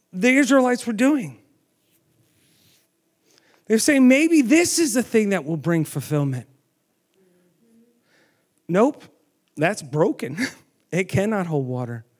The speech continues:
And it ran dry. "Well, maybe this will be the thing that will bring satisfaction."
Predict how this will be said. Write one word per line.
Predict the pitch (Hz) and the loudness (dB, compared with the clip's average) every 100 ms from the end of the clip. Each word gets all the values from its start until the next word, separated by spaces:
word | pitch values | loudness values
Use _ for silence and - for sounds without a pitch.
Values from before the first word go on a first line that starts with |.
| _ _ _ _ _ _ _ _ - | _ _ _ _ _ _ _ _ -10
And | 147 | -4
it | 160 139 | -4 -4
ran | 147 139 | -4 -4
dry. | 123 131 113 110 - - | -4 -4 -6 -12 -16 2
"Well, | 226 | 4
maybe | 330 359 370 | 6 6 4
this | 277 330 349 311 | 2 2 2 0
will | 294 | 2
be | 269 | 4
the | 226 | 2
thing | 214 - 220 180 | 0 2 2 2
that | 160 | -2
will | 170 | -2
bring | 165 170 175 | -2 0 0
satisfaction." | 151 175 160 143 - 143 135 - 127 | 0 0 -2 -2 -4 -4 -4 -6 -8